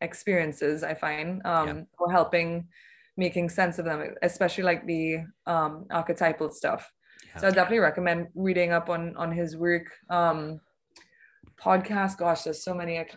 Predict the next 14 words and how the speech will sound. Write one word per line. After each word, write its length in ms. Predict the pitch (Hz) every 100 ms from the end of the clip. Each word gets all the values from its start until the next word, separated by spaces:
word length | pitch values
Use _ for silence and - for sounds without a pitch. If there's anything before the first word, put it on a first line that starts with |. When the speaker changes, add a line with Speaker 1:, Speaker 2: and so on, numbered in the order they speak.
| -
Speaker 1:
I'm 200 | 165 165
drawing 300 | 170 160 165
blanks, 360 | 156 156 156 -
but 100 | 175
I 40 |
know 100 | 196
Psychedelics 760 | 202 - 202 247 262 240 - -
Today 340 | 202 180 175
is 140 | 202 196
a 60 |
really 200 | 180 175
good 200 | 165 156
one. 320 | 156 170 202 202
Um, 440 | 175 160 151 156